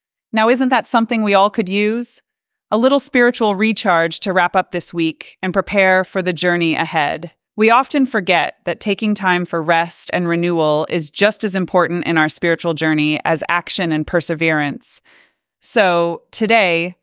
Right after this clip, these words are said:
let's explore a scripture that talks about finding our strength in stillness, perfect for our day of recharging. Listen to these words from Psalm sixty-two, verses five through seven.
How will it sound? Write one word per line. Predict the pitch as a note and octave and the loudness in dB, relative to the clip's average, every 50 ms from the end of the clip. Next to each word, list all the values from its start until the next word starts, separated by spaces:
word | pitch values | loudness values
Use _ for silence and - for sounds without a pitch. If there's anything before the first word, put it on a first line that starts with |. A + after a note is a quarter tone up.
| _ | _
let's | - F#3+ G#3 A3+ - | -2 0 0 0 0
explore | C4+ - - - - G3 F#3+ F#3+ - | -2 -4 -6 -4 0 2 2 4 2
a | F#3 | 2
scripture | - - - F#3+ F3 - - - D#3+ D3+ D3+ | -2 -2 0 -2 -2 -2 -4 -4 -4 -4 -2
that | D3+ D#3+ - | -4 -6 -6
talks | - F#3 E3+ E3 - - | -2 -2 -2 -2 -2 -4
about | F#3 D#3 E3 D#3 D#3 D#3 D3+ - _ | -2 0 2 2 2 2 0 -2 _
finding | - - F#3 E3+ E3 E3+ E3 E3 E3 | -4 0 0 2 2 2 0 0 0
our | D#3 D#3 | 0 -2
strength | D#3+ - - - F3 D#3+ D3 D3 D3 - - - _ _ | -2 -2 0 2 2 2 2 0 -4 -10 -16 -20 _ _
in | - E3+ D#3+ D#3+ | -6 -6 -4 -4
stillness, | D3+ - - F3 E3 D3+ D3+ D3+ D3 C3 D3+ - - - - - - _ _ | -4 -4 -2 0 0 0 0 -2 -4 -4 -4 -4 -6 -8 -8 -12 -20 _ _
perfect | - - F#3 F3 - - D#3+ D#3 - - | 0 0 0 0 2 0 -2 -2 -2 -8
for | - - E3+ | -6 -2 2
our | E3 D#3+ D#3+ | 2 2 2
day | D3+ D#3+ D#3 D#3 | 2 0 0 0
of | D#3 C#3 D#3+ | 0 -2 -2
recharging. | E3 D#3+ - - - D#3+ D3+ D#3 D3 E3 D3+ D3 D3 D#3+ - - - - - - - - | -6 -6 -4 -2 0 0 0 0 0 -2 -2 -4 -4 -8 -12 -16 -20 -20 -20 -20 -14 -2
Listen | G#3 A3+ B3+ - - C4+ A#3+ A#3+ | 0 0 0 2 2 0 2 2
to | A#3 A3+ | 0 0
these | F#3 E3+ G3 F#3+ F#3 F3+ - | 0 0 0 -2 -2 -4 -4
words | F3 F3 F3 D#3+ D#3 D#3+ D#3 - | -2 0 2 2 2 0 -2 -6
from | - - E3+ D#3+ E3 | -4 -4 -4 -4 -2
Psalm | D#3 - F#3+ F3 E3+ E3+ E3 E3 E3 | -2 0 0 2 2 2 0 -2 -2
sixty-two, | D#3+ - - F#3+ - - - F#3+ E3+ - - F3 D#3+ D#3 D3+ D3+ | -4 -2 -2 -2 -4 -4 -6 -8 -6 -6 -4 -4 -4 -4 -4 -4
verses | E3 D#3+ D#3+ - - E3 - | -4 -4 -4 -4 -4 -6 -4
five | - E3 D#3 D#3 D#3 D3+ | -2 0 2 2 0 -2
through | - - E3 E3 | -4 -6 -8 -6
seven. | - - E3 D3 C#3+ C#3+ C3+ E3+ F3+ | -2 0 0 0 0 -4 -8 -12 -16